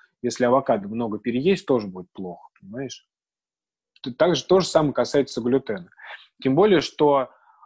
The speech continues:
ну, глютен — это ещё такая привычка. С белой мукой легко работать, легко и просто вот работать. С остальными сложнее. Ну да, сложнее, нет клейковины. Но есть варианты сделать это вкусно, разумно.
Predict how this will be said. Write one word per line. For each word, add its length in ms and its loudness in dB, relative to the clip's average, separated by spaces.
ну, 120 -2
глютен — 480 0
это 200 -2
ещё 200 -4
такая 320 -2
привычка. 720 -6
С 120 -14
белой 320 4
мукой 360 2
легко 320 0
работать, 500 -4
легко 320 0
и 60 -2
просто 420 -8
вот 140 -14
работать. 480 -18
С 140 -20
остальными 380 0
сложнее. 640 -6
Ну 120 -8
да, 220 0
сложнее, 460 -4
нет 240 -10
клейковины. 640 -10
Но 140 -4
есть 320 2
варианты 480 0
сделать 460 -6
это 300 -14
вкусно, 300 -4
разумно. 380 -4